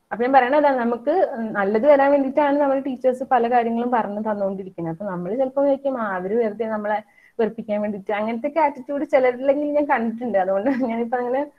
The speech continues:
പറഞ്ഞു തന്നത്. അല്ലാത്തവരും ഉണ്ട്. ഓക്കെ,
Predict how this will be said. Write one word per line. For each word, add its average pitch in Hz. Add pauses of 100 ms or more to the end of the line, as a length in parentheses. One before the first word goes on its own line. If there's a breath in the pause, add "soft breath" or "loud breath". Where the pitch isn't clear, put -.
(240 soft breath)
പറഞ്ഞു 214
തന്നത്. 202
അല്ലാത്തവരും 262
ഉണ്ട്. 233 (1000)
ഓക്കെ, 214